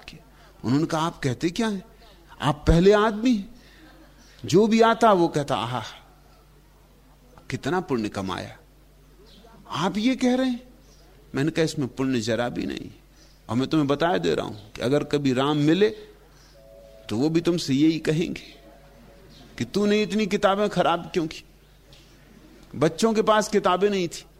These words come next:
और तू किताबें खत-, खराब करता रहा और तू मेरी खोपड़ी खाता रहा, राम, राम, राम, राम, राम।" आखिर मुझे भी सोना पड़ता है, उठना पड़ता है, बैठना पड़ता है।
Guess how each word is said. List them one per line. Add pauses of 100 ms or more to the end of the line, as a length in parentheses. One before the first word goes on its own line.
(2500)
और
तू
किताबें
खत-,
खराब
करता
रहा (1700)
और
तू
मेरी
खोपड़ी
खाता
रहा,
राम,
राम,
राम,
राम,
राम।" (440)
आखिर (320)
मुझे
भी
सोना
पड़ता
है, (160)
उठना
पड़ता
है,
बैठना
पड़ता
है।